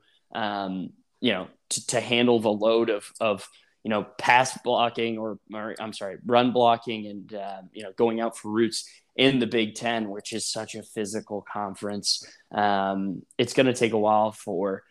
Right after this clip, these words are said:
uh, anybody who's not in the position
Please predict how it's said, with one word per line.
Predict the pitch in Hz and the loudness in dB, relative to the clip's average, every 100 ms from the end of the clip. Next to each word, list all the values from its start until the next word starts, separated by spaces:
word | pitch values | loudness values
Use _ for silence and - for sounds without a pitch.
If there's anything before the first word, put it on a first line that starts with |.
| _ _ - | _ _ -8
uh, | 98 | -6
anybody | - 127 131 117 113 110 | -2 0 2 4 4 4
who's | 113 104 110 | 0 -6 -2
not | 107 110 - | -2 -2 -2
in | 110 | -4
the | 107 | -4
position | 117 110 113 123 113 | -4 -4 -6 -4 -6